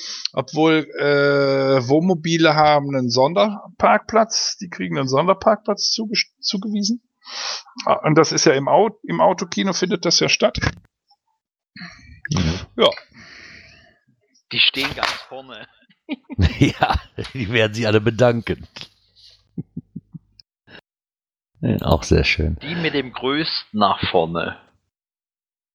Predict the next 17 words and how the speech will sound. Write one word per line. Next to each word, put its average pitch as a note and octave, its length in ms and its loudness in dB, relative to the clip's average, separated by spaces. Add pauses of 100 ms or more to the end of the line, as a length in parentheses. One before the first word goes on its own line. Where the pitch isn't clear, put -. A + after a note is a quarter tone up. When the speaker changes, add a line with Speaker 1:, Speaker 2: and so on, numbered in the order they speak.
(140)
Speaker 2:
<laughs> - 80 -10 (1400)
Speaker 1:
Du A#2+ 220 -2
Speaker 2:
Keiner A#2 280 4
Speaker 1:
meinst G#2 120 0
Speaker 2:
sieht A2 120 -2
Speaker 1:
mit, - 40 -16
Speaker 2:
mehr E2+ 80 -6
Speaker 1:
du D#2 60 -4
Speaker 2:
was. G#2 40 -8
Speaker 1:
meinst D3+ 280 -6
mit - 180 -20
dem B2 60 -20
größten C#3+ 360 -12
Autoreifen, A#2+ 720 0
ne? E3+ 160 -8 (440)
Speaker 3:
Jawohl, B2+ 600 2 (260)
natürlich. G2+ 800 -10